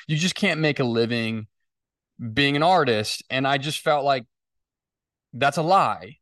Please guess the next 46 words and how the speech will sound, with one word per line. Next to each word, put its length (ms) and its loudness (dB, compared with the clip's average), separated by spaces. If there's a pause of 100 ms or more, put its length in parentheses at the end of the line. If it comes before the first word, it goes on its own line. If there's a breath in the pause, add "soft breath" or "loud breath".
you 120 -2
know? 220 2
Like, 240 2
that, 280 0
that 220 0
it's, 220 -8
it, 240 -8
it 160 -4
doesn't, 500 -2 (380 soft breath)
you 160 -4
can't, 480 -2
because 240 -2
we 80 -4
haven't 400 -6
figured 300 -8
it 80 -4
out 260 0
yet, 300 -2 (800)
um, 540 0
for 220 -2
a 40 4
lot 300 2
of 100 -14
people. 460 -4
And 120 -4
so, 440 0 (340)
you 120 -6
know, 280 2
when 160 -4
we 100 -4
started 320 -2
Musicbed, 460 -4
it 60 -2
was 180 -8
like, 140 -6
there's 180 -6
all 100 -2
these 180 -8
musicians 560 -6
that 140 -8
deserve 760 -2
to 100 -8
be 180 -2
making 440 -4
a 100 -4
living 720 -6